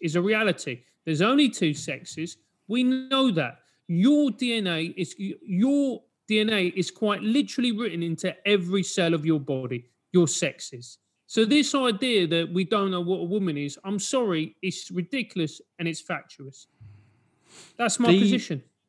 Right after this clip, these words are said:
Speaker 2: What I suppose is, is, uh, the left didn't really, or, or took 'em a while to get savvy to, is that for a lot of women, a lot of old, more old-fashioned feminists that have fought previous battles,
Speaker 1: Yeah.
Speaker 2: is that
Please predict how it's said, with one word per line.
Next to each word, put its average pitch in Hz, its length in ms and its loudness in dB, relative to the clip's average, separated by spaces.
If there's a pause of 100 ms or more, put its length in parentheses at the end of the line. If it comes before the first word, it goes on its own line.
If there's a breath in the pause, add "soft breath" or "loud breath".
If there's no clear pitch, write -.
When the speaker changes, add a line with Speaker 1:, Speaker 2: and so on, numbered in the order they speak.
(680)
Speaker 2:
What 247 340 2
I 214 100 2
suppose 190 580 2
is, 131 300 0
is, 127 360 -2
uh, 131 140 -4
the 123 140 -2
left 139 440 -4 (360)
didn't 190 260 2
really, 143 360 2
or, 127 280 -4 (180)
or 131 140 -6
took 214 220 0
'em 214 60 4
a 226 80 6
while 190 360 4
to 127 180 -4
get 120 220 -4
savvy 120 400 -4
to, 95 400 -8
is 110 200 -4
that 107 160 -8
for - 160 -6
a 127 40 -2
lot 151 160 -2
of 127 140 -6
women, 117 260 0
a 110 80 -4
lot 123 200 -4
of 123 140 -8
old, 123 260 -4
more 123 240 -4
old-fashioned 127 640 -6
feminists 113 440 -4
that 107 80 -10
have 104 80 -10
fought 120 320 -6
previous 113 300 -4
battles, 98 380 -10 (540 loud breath)
Speaker 1:
Yeah. 143 180 -8
Speaker 2:
is 139 280 2
that 123 300 2